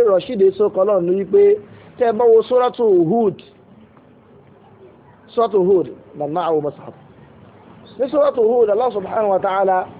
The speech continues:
ó sọ Rashid ní Suratu Ru-, ní Suratu Hud, ó sì àrọ́fà rẹ̀. So, tó bá tọ́wọ́ tí Allah subhanahu wa ta'ala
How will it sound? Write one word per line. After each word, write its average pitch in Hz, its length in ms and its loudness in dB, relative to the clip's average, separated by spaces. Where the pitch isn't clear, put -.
ó 233 100 2
sọ 214 360 0
Rashid 185 480 -2
ní 226 100 -6
Suratu 220 320 0
Ru-, 208 340 2
ní 220 120 -8
Suratu 208 280 -2
Hud, 190 280 0
ó 233 60 0
sì 262 60 0
àrọ́fà 202 720 0
rẹ̀. 151 100 -8
So, 277 140 2
tó 269 100 -4
bá 294 80 4
tọ́wọ́ 294 300 0
tí 302 80 -4
Allah 262 240 -2
subhanahu 214 360 -6
wa 190 80 -4
ta'ala - 440 -14